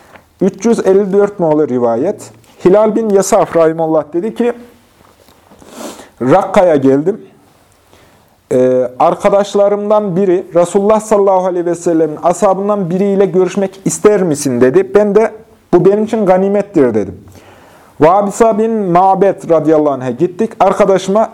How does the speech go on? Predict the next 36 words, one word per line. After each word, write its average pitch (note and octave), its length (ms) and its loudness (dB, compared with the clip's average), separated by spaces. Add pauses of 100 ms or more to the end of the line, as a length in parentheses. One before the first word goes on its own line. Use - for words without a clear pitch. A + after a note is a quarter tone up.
önce G#3 360 0
dış G3+ 180 -2
görünüşüne F#3+ 540 0
bakalım B2+ 460 0
dedim. C3 280 0 (800)
Vabisa G3 420 2
radıyallahu G3 360 2
anh F3 160 -6
üzerinde F#3 600 0 (200)
başına G3 360 0
bitişik G#3+ 420 -6
iki - 220 -2
uçlu G3 440 0
bir E3 200 2
başlık F3+ 400 0
ve F#3 160 0
toz G3+ 300 2
renginde D#3+ 380 0
ipekten F#3+ 480 -2
bir F3 200 -2
bornoz E3 420 2
göze B2 280 0
çarpıyordu. A#2+ 720 -2 (520)
O G3 100 2
bir G3+ 200 2
bastona G3 480 0
dayanmış, G#3 500 -2
ayakta F3 400 2
namaz D#3 340 0
kılıyordu. A2+ 540 -2 (480)
Namaz G3+ 420 2
bitirince G#3 420 0
kendisine G#3 400 -2
selam G3 380 2
verdikten E3+ 420 0
sonra, D#3+ 460 0